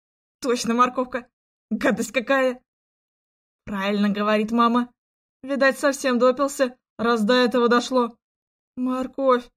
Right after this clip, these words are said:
Тьфу! Адриан морковь с детства не любил. На вкус, может, еще и ничего так, но цвет!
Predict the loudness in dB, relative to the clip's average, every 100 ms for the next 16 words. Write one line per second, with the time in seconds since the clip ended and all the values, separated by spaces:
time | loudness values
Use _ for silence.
0 | _ -10 0 0 -2 _ _ _ _ _
1 | _ _ _ _ _ _ _ _ -14 -8
2 | -2 0 0 -2 0 -2 -2 -14 -18 -10
3 | 0 0 0 -2 0 2 0 -2 -8 _
4 | _ _ _ _ _ _ -6 -2 -4 -6
5 | _ -12 -10 -8 -6 -8 -10 -12 -10 -12
6 | -14 -14 -16 -16 -14 -14 -12 -4 -4 -2
7 | 0 -2 -2 _ _ _ _ _ 0 4
8 | 4 2 -2 -6 -4 -4 -4 -4 -2 -2
9 | -4 -8